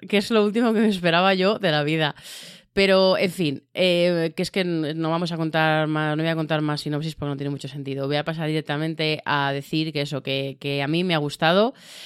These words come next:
que, mm, a ver, es un señor con poderes que es su-, súper invencible y va, súper fuerte y además habla con los peces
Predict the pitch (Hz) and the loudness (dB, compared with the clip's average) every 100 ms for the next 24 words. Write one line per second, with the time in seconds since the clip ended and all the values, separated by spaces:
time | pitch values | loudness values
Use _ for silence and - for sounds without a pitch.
0 | - - - 190 180 175 170 170 165 156 | -20 -20 0 4 6 6 4 4 0 -2
1 | - _ _ - 196 185 156 - - 214 | -10 _ _ -2 2 2 0 -4 -4 2
2 | 320 262 180 175 196 240 254 - 175 165 | 2 4 2 4 4 4 0 0 2 2
3 | 160 156 147 170 208 - 165 151 147 147 | 0 0 0 2 0 0 -2 0 0 -2
4 | 147 147 - 156 156 165 151 165 160 156 | -2 -4 -8 -12 -12 -8 -4 -2 0 0
5 | 147 143 - 175 180 202 214 220 214 165 | -2 -6 -4 -2 0 2 4 4 2 -2
6 | 147 143 147 156 147 131 - 156 175 180 | -8 -10 -10 -10 -10 -14 -8 -4 -4 -4
7 | - 214 226 220 - - - 170 160 151 | 2 4 4 -2 -14 -20 -4 0 2 2
8 | 165 156 160 165 170 160 151 143 - 156 | 0 0 0 0 2 2 0 -2 -2 -2
9 | 170 220 233 262 - | 0 2 2 2 -4